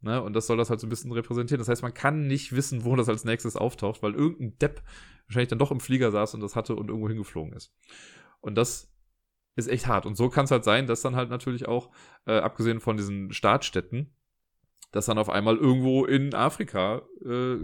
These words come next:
Corona-Fälle irgendwie auftauchen und dann aber in, keine Ahnung, in Deutschland der nächste Fall ist und so weiter und so fort. Und da es halt nur die roten Würfel gibt, das sind ja, glaub ich, insgesamt nur vierundzwanzig Würfel, man hat nach dem Start-Setup auch nur noch elf Würfel im Supply.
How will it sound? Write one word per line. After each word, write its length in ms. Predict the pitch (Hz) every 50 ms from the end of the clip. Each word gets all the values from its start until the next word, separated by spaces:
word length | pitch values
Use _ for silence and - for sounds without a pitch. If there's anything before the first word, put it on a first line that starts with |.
| 117
Corona-Fälle 580 | 120 - 131 117 - 220 101 92 - 101 95 95
irgendwie 440 | 92 92 90 92 90 92 87 87 87
auftauchen 640 | 87 92 90 - - 95 90 92 92 110 123 131 - - - - - - - _ _ -
und 240 | 120 123 120 117 113
dann 280 | 110 117 131 135 123
aber 220 | - 113 120 117 -
in, 720 | 110 113 120 120 117 117 117 113 110 - - - - - - -
keine 160 | - 127 143
Ahnung, 160 | 143 123 110
in 60 | 117
Deutschland 360 | 117 117 143 - - 143 120
der 80 | 104 95
nächste 260 | 92 90 87 - -
Fall 200 | - - 85 85
ist 100 | 87 -
und 140 | - - 107
so 100 | - 101
weiter 220 | 98 95 92 101
und 100 | - 98
so 60 | 107 101
fort. 320 | - - - 92 85 - _ - - - - - - - - - - - -
Und 300 | - 101 98 95 - - 143
da 140 | 120 113 113
es 100 | 120 117
halt 120 | - 120 127
nur 80 | 135
die 60 | 131
roten 260 | 127 117 135 143 139 127
Würfel 180 | 120 110 123
gibt, 160 | 123 156 156
das 80 | 117 -
sind 100 | 127 127
ja, 80 | 135 117
glaub 140 | 113 110
ich, 80 | 113 -
insgesamt 260 | 113 120 - 120 101
nur 80 | 104 -
vierundzwanzig 540 | - 127 123 117 - 107 95 - 101 - -
Würfel, 260 | 113 135 - 160 139
man 160 | 113 101 104
hat 160 | 120 117 -
nach 160 | 104 110 127 -
dem 120 | - 113
Start-Setup 480 | - - 104 120 139 - 156 131 131 -
auch 140 | 101 110 107
nur 80 | 117
noch 120 | 113 110 104
elf 240 | - 113 127 123
Würfel 260 | - 120 113 - 117 -
im 260 | - 101 95 95 95
Supply. 440 | - 101 87 - 98 95 104 123